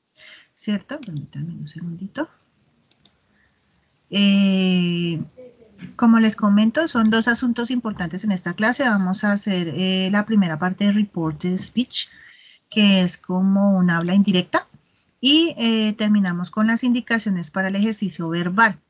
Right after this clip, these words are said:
Entonces, el ejercicio verbal lo vamos a dividir en dos momentos. El primero, que fue el que pasó ahorita, que es donde ustedes es-, ya tenían que tener escogido su género. Eh, ya tengo aquí anotados los, las personas que tienen cada uno su género, porque hay varios de rock, pero diferentes tipos de rock.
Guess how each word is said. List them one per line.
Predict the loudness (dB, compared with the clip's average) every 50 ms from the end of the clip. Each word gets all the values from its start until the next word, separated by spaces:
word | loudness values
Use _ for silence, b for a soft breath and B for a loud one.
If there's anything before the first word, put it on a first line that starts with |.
| _ _
Entonces, | _ -8 -8 -8 -8 -8 _
el | -4 -2 -2
ejercicio | -2 -2 -4 -6 -6 -4
verbal | -4 -4 -4 -4 -4 -2
lo | -2 -2
vamos | 0 0 0 0 0
a | -2 -2
dividir | 0 0 0 0 0 -2
en | -4 -4
dos | -4 -4 -4 -4 -6
momentos. | -8 -4 -2 0 2 4 4 2 2 -2 -8 -8 -4
El | -4 -4
primero, | 0 0 2 2 2 2 0 -2 -2
que | -4 -4
fue | -4 -4
el | -6
que | -6 -6
pasó | -4 -2 -4 -2 -2
ahorita, | -4 -4 -4 -4 -6 -8 B B B B B B B B B B B
que | 0 0
es | 0 2
donde | 4 4 4 4 2
ustedes | 0 -2 -2 -2 0 0 -2 -4 -6 -6 -2
es-, | -2 -2 -2 -4 _ _ _ _
ya | -4 -2
tenían | -2 0 0 0 0 0
que | -2 -4
tener | -4 -2 -2 -2 -2
escogido | -2 -4 -2 -4 -4 -2 -2 -6 -4
su | -2 -2 0
género. | 2 4 4 4 6 4 4 2 0 -4 -12 _ -20 -16 -16 -16 b b b b b b b b b _ -4
Eh, | 0 2 2 2
ya | 2 0 0
tengo | 0 -2 -2 0 -2
aquí | -4 -2 0
anotados | 2 2 2 0 0 0 0 0 0 0 -2
los, | -2 -2 -2 -2 -2 -4
las | -4 -6 -6
personas | -6 -10 -8 -6 -8 -8 -8
que | -8 -10 -10
tienen | -8 -6 -8 -8 -6
cada | -4 -2 -2
uno | -2 -2
su | -2 -2
género, | 0 2 2 2 2 0
porque | -2 -2 -2
hay | 0 0
varios | 0 0 0 0 0
de | 0 0 0
rock, | -2 -4 -4
pero | -2 -2 -2 -2
diferentes | -2 -2 -4 -6 -8 -6 -8 -10 -8
tipos | -8 -10 -8 -8 -8 -6
de | -6 -4
rock. | -2 0 -2 -2